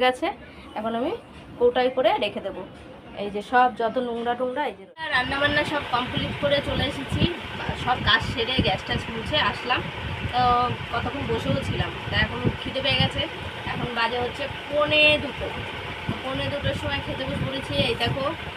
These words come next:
মাছের ঝাল আর হচ্ছে পমফ্রেট মাছের, পমফ্রেট মাছের সর্ষে দিয়ে একটু ঝোল ঝোল করেছি আমি, একদম ঘনটা করিনি, ঝোল করে, ঝোল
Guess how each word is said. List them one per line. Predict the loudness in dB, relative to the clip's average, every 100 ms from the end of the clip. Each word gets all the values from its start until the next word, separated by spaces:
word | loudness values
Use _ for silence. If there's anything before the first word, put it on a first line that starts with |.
| -2 2
মাছের | 2 2 0 6
ঝাল | 10 10 8 2 -2 -4 -8 -6 6 10
আর | 10 6
হচ্ছে | -2 -2 0 2 2 2
পমফ্রেট | 0 0 -2 -2 -2 2
মাছের, | 2 2 4 4 2 -6 -8 -8 -6 0
পমফ্রেট | 0 2 0 2
মাছের | 0 0 -2 -2
সর্ষে | -2 -2 0 0 0
দিয়ে | 4 4 4 0 -4 -4
একটু | 0 0 2
ঝোল | 4 4 6
ঝোল | 2 2
করেছি | 0 0 -2 -4
আমি, | 0 -2 -2 -6 -4 2 2 2
একদম | -2 -2 -4 -4
ঘনটা | -2 -2 -2 -2
করিনি, | -2 -2 -2 -4 -8 -8 -8 -6 -6 -6 -4 -2 -2 -2
ঝোল | -2 -2 -2
করে, | -2 -4 -4
ঝোল | -4